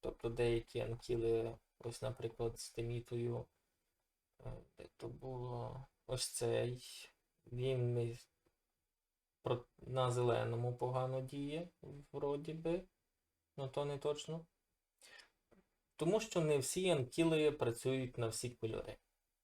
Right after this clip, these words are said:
Деякі анкіли не працюють з зеленим клановим босом, де там трошки все воно по-інакшому.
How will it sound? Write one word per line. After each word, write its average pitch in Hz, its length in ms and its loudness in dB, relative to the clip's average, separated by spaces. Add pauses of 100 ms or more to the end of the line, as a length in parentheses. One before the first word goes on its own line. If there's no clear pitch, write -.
(760)
Деякі 143 680 4
анкіли 170 460 6
не 139 200 4
працюють 135 840 0
з 120 100 -2 (720)
зеленим 113 920 2 (120)
клановим 110 540 2
босом, 113 500 -2 (380)
де 120 360 2
там 117 360 2
трошки 123 600 0
все 117 320 0
воно 113 500 -2
по-інакшому. 117 760 -2